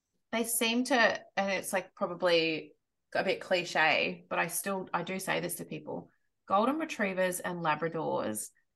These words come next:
are made for this work. They just love it. And I, all breeds can do it. If you've got a dog that loves the work,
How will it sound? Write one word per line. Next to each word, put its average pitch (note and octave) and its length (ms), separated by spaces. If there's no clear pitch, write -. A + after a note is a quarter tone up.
are F#3 160
made D#3+ 640
for - 120
this - 240
work. B2+ 380
They G3 140
just B3 340
love G3 400
it. - 300
And F3+ 120
I, F3+ 220
all A#3+ 240
breeds A#3 420
can G#3+ 200
do G3 180
it. F#3 60
If D#3+ 80
you've - 80
got A3+ 180
a - 20
dog G3+ 340
that F#3 200
loves F3 240
the F#3 100
work, E3+ 380